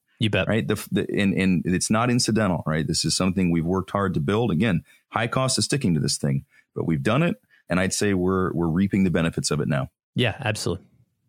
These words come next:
Speaker 2: Well, I think that's a great place to wrap up for this episode of the Startup Therapy Podcast. As always, in the meantime, if you love what we're doing, please, please, please head over to iTunes, subscribe, and comment.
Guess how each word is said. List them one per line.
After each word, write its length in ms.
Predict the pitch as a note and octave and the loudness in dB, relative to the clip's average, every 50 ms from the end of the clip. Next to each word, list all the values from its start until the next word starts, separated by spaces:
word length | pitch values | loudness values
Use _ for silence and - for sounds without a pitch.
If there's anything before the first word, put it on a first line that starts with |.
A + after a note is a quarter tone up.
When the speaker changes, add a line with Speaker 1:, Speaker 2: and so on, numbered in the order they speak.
| _ _ _ _ _ _ _ _ | _ _ _ _ _ _ _ _
Speaker 2:
Well, 120 | - - D#3 | -2 0 0
I 60 | A3 | 0
think 180 | A3 - G3+ E3 | 0 0 0 0
that's 200 | D3 - - A2 | 0 0 0 0
a 40 | |
great 240 | F#2 F2+ G#2 G#2 E2+ | 0 0 0 0 0
place 260 | - G2 F#2+ F2 - | 0 0 0 0 0
to 60 | - F2 | 0 0
wrap 280 | E2+ E2+ D#2 - - | 0 0 0 -2 -2
up 140 | D#2+ D2+ - | -4 -4 -2
for 100 | - E2 | -2 0
this 160 | F2 F2+ - | 0 0 0
episode 400 | F2 D#2+ - D#2+ - E2+ E2+ D#2+ | 0 0 -2 -2 0 0 0 0
of 20 | D#2 | 0
the 60 | D2 | -2
Startup 280 | - - E2+ E2+ - | -2 0 -2 -2 -2
Therapy 300 | - - E2 E2 - - | -2 -2 -2 -2 -2 -4
Podcast. 680 | C#2+ - D2+ D#2+ D#2+ - - - - - - - - - _ _ _ _ _ _ _ _ _ - | -4 -2 -2 -2 -2 -2 -2 -2 -2 -2 -4 -6 -8 -12 _ _ _ _ _ _ _ _ _ -2
As 120 | E3+ F#3+ | 0 0
always, 420 | E3+ E3+ E3+ D#3+ D#3+ D#3 D3 C#3 - - | 2 2 2 2 2 2 2 0 0 0
in 160 | - E3+ G3 | 2 2 4
the 80 | G#3+ | 4
meantime, 540 | G3+ F#3+ F#3 E3+ - - C#3 C3 C3 C3 B2+ - | 4 4 4 4 4 2 2 2 2 2 2 0
if 120 | - - | 0 0
you 140 | G#2+ G#2 G#2+ | 2 2 4
love 160 | B2 C#3+ C#3+ | 4 2 2
what 120 | D3+ - | 2 0
we're 80 | A#2+ A#2 | 0 0
doing, 440 | F2+ G2+ G#2+ A2 G#2+ G#2+ G#2+ G2 - - | 0 2 2 4 4 4 4 2 0 -2
please, 480 | - - B2+ D3 D3+ D3 D3 C3 - | -2 0 2 4 4 4 4 2 0
please, 320 | - - A#2+ A2+ A2 G#2 - | 0 0 2 2 2 2 0
please 460 | - - F#2 F2+ E2+ E2 D#2+ D#2 - | -2 0 0 2 2 2 2 0 0
head 200 | - F2 G2 A#2+ | 0 0 0 2
over 140 | A2+ G2 G2+ | 2 0 0
to 60 | - | 0
iTunes, 640 | - E2+ E2+ E2 - - F2 E2 D#2+ E2 D2+ - - _ - | 0 0 0 -2 0 0 2 2 2 2 0 -2 -6 _ -4
subscribe, 640 | - - D#2 - - - G2+ G#2 A2 A2 A2+ G#2+ - - - | -4 -2 -2 -2 -2 -2 0 0 0 0 0 -2 -4 -4 -2
and 240 | G2 A2+ B2+ - - | 0 0 0 0 0
comment. 440 | - F2 D#2+ D2 D2+ D2 D2+ - | 0 0 0 2 2 0 0 -2